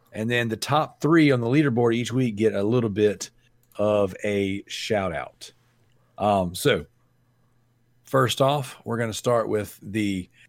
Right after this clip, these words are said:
True Trophies leaderboard. Um,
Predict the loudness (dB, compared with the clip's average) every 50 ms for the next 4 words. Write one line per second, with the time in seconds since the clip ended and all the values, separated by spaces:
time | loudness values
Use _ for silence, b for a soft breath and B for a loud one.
0 | _ _ _ _ _ _ _ _ _ -10 0 4 4 4 4 2 0 2 2 2
1 | 2 2 0 0 2 2 2 2 2 2 2 2 2 2 0 -2 -4 -8 B B
2 | B B B B _ -14 -10 -8 -8 -8 -8 -10 -12 -14